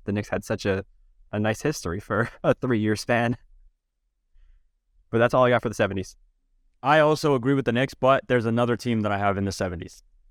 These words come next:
Speaker 1: Who else?
Speaker 2: The seventy-six Celtics. Dave
Speaker 1: Yeah.
Speaker 2: Cowens, JoJo White, Charlie Scott, John Havlicek, all average over seventeen
Speaker 1: Charlie
Speaker 2: points per game.
Speaker 1: Scott?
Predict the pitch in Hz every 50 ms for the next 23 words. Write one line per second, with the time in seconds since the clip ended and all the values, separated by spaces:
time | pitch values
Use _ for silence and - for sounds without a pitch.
0 | _ - 110 101 92 90 - - - - _ _ _ _ _ _ _ _ _ _
1 | _ _ - - _ - - 92 110 104 - - 120 120 123 117 - - 110 -
2 | - 110 98 98 - - 78 - - - _ _ _ _ _ _ _ _ _ _
3 | _ _ _ _ _ _ _ _ _ _ _ _ _ _ _ _ _ _ _ _
4 | _ _ _ _ - 90 104 120 120 117 117 113 120 131 127 127 123 110 104 -
5 | 123 123 123 117 120 127 123 117 117 117 120 120 104 - 120 120 117 117 113 -
6 | - 117 117 110 104 - 113 113 113 101 110 113 104 113 107 - - 113 110 -
7 | 110 117 113 107 107 104 110 104 - 107 98 104 98 - 104 101 90 92 101 170
8 | 190 196 202 208 196 190 165 127 - - - - 135 123 139 170 190 196